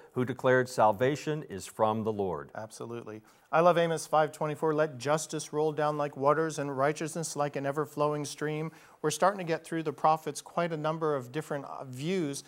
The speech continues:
Speaker 2: of what, when Jesus sets up his kingdom, what the millennial kingdom will be like, a kingdom of peace and righteousness and justice.
Speaker 1: Amen. And Hosea, who foreshadows, again, the turning back of the nation of Israel, he says, After the sons of Israel will return and seek the Lord, their God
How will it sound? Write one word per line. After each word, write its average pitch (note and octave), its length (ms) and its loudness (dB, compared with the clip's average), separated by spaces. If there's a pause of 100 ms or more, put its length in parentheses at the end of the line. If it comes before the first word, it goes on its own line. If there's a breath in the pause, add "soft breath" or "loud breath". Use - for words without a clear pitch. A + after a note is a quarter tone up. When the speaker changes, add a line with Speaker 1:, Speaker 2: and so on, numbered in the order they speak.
(200 soft breath)
Speaker 2:
of B2 100 -8
what, D#3+ 260 2
when C3+ 200 -6
Jesus E3+ 320 -6
sets E3 320 -2
up D3 120 -2
his C3+ 140 -4
kingdom, F#3+ 380 -4
what C#3 100 -6
the C#3+ 80 -6
millennial D3 460 -4
kingdom D#3+ 340 -6
will D3+ 60 -6
be C#3 100 -4
like, D3+ 300 -2 (240 loud breath)
a B2+ 80 -10
kingdom D#3 400 -4
of A2 120 -10
peace - 400 -8
and A#2+ 160 -10
righteousness C#3+ 580 -8
and A2 180 -12
justice. A#2 400 -12
Speaker 1:
Amen. A2 420 2 (160 loud breath)
And C3+ 140 0
Hosea, E3+ 480 2
who B2+ 180 -2
foreshadows, C#3 720 4
again, B2+ 380 0
the G2 80 2
turning E3 400 -4
back C#3+ 360 6
of A2 300 2
the G2+ 100 -2
nation A2+ 360 -2
of G2+ 100 -4
Israel, C3+ 380 0
he A2+ 80 -2
says, A2 340 -2 (220 loud breath)
After B2 320 6
the A2 100 -2
sons B2+ 300 -2
of G#2+ 100 -6
Israel A#2 400 0
will F#2+ 120 -4
return C#3+ 440 -4
and G2 100 -6
seek C#3+ 240 -6
the A#2+ 80 -4
Lord, A#2 240 2
their G2+ 220 -4
God A#2+ 420 6